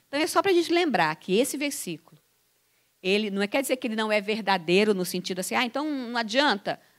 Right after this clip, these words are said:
Não, não é isso. É pra lembrar que não é uma promessa onde você vai se fiar nisso, achando assim que é na sua força que o seu filho vai prosseguir no caminho. Vai ficar mais claro daqui a pouco.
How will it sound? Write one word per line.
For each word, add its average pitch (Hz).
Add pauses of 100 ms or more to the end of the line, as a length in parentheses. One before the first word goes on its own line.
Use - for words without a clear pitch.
Não, 233
não 214
é 269
isso. - (360)
É 170
pra 233
lembrar 220
que -
não 226
é 214
uma 220
promessa 180
onde 202
você 196
vai 190
se -
fiar 226
nisso, 180 (720)
achando 196
assim 190
que 196
é 190
na 180
sua 370
força 196 (400)
que 185
o 185
seu 202
filho 175
vai 170 (260)
prosseguir 175
no 180
caminho. 160 (180)
Vai 311
ficar 254
mais 214
claro 180 (400)
daqui 196
a 190
pouco. -